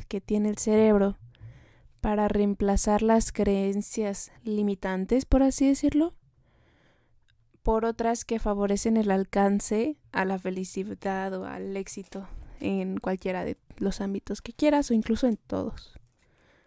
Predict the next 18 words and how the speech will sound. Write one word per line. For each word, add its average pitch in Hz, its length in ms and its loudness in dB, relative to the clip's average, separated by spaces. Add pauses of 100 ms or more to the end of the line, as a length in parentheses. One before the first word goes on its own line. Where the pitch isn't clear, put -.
(160)
los 196 220 -16
que 190 160 -12
te - 140 -14
puedas - 320 -10
imaginar. - 460 -14 (1500)
Ahora, 202 460 -8 (800)
¿cómo 415 540 4
funciona 226 1120 2
el 214 220 4
proceso 214 600 2
de 196 340 -4 (280)
programar 214 760 2
o 190 160 4
reprogramar 196 920 4
tu - 180 0
mente, 202 520 0 (160)
tu 196 200 -2
subconsciente? 190 880 -4